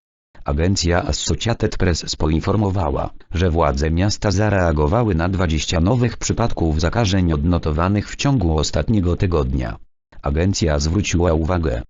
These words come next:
że władze natychmiast drastycznie zareagowały na stosunkowo małą liczbę zakażeń.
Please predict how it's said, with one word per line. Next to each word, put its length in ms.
że 180
władze 420
natychmiast 640
drastycznie 720
zareagowały 840
na 140
stosunkowo 680
małą 400
liczbę 360
zakażeń. 640